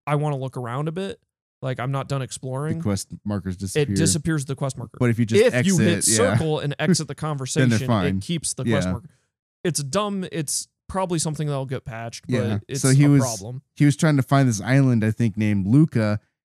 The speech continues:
Speaker 2: and he w-, finally went to an island, and it popped up with the name, but it, it, it was, the name was similar. I think it was, like, like, Loco or something like that. It was, it was very, it was basically the same exact ni-,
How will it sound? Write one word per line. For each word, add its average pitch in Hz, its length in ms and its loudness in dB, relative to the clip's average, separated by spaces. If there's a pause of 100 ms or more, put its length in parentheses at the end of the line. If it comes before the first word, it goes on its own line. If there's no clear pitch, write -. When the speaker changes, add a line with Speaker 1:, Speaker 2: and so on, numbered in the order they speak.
Speaker 2:
and 120 100 2
he 120 120 4 (100)
w-, 131 140 -2
finally 151 260 4
went 135 140 2
to 135 100 4
an 120 80 4
island, 117 420 2
and 104 380 0 (320)
it 120 260 -4
popped 120 280 -2
up 107 100 -4
with 113 120 -4
the 113 100 0
name, 104 320 2
but 101 140 -2
it, - 140 -10
it, 117 160 -2 (100)
it 120 60 0
was, 113 180 2
the 104 220 0
name 107 220 0
was 104 160 -2
similar. 113 500 0
I 107 80 2
think 104 240 -2
it 107 40 -4
was, 104 200 0
like, 98 220 -2 (300)
like, 104 260 -2 (300)
Loco 120 600 2
or 117 140 2
something 120 280 0
like 117 160 0
that. 117 140 0
It 127 60 4
was, 127 240 4
it 135 100 2
was 135 160 6
very, 143 320 4 (280)
it 131 100 2
was 143 180 6
basically 180 720 4 (280)
the 139 100 4
same 165 280 6
exact 143 320 6
ni-, 127 300 4